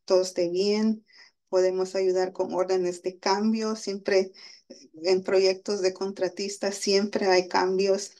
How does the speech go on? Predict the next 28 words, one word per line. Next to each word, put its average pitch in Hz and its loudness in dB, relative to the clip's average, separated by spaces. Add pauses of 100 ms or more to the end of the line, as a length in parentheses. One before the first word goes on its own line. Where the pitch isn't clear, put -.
(840)
Siempre 190 4
está 202 -2
cambiando, 190 4
nunca 202 0
el 190 4
proyecto 190 2
termina 196 -2
como, 180 -4 (340)
ah, 180 -2 (120)
estaba 190 2 (100)
escrito 185 -2
en 190 -2
el, 185 -4
en 180 -4
el 175 -4
contrato 175 0
inicial, 185 -2
siempre 208 0
van 185 2
a 180 0
haber 170 -2
cambios. 170 -6
So, 180 -2
podemos 185 2
ayudar 175 2
con 175 -4
esos - -10
cambios 202 -2